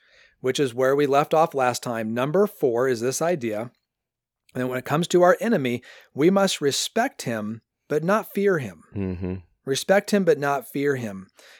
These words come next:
Speaker 1: And what we did was we looked at the different names of Satan to learn more about, about who he is and what he's trying to accomplish.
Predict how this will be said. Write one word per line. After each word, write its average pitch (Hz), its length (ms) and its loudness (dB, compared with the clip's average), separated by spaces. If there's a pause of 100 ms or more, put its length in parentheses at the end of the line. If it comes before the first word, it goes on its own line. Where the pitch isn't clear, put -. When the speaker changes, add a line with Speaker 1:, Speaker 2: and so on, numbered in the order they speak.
Speaker 1:
And 123 100 -4
what 175 80 4
we 262 80 2
did 208 160 8
was 160 120 6
we 143 60 -2
looked 160 200 2
at 160 60 -4
the 156 60 -2
different 135 360 -2
names 139 540 -4
of 117 500 -2
Satan 127 480 -2
to 123 100 -6
learn 139 300 -2
more 131 200 2
about, 123 420 2 (680)
about 139 280 2
who 160 180 2
he 170 240 -4
is 123 480 -4 (440)
and 143 320 0
what 156 120 4
he's 190 200 -4
trying 160 340 -4
to 143 140 -2
accomplish. - 760 -6